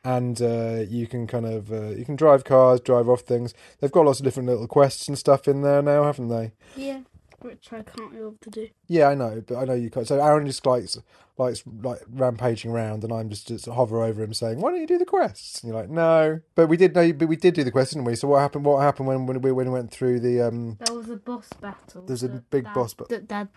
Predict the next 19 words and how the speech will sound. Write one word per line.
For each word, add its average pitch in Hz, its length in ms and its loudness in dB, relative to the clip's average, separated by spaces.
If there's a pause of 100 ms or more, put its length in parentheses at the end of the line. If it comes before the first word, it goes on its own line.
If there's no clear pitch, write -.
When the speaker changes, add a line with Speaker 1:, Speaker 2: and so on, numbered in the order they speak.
(100)
Speaker 2:
basically 196 400 -12
did 190 280 -12
for - 160 -20
me. 170 220 -14 (240)
Speaker 1:
Uh, 147 320 8
so 160 140 0
yeah, 156 160 4
so, 151 220 2
so 156 180 4
that's 156 240 6
one. 143 180 -2
So 156 140 2
what, 147 320 2
but 143 220 4
what 151 180 2
would 139 100 -6
you 143 80 -6
say 131 340 2
is 127 520 -4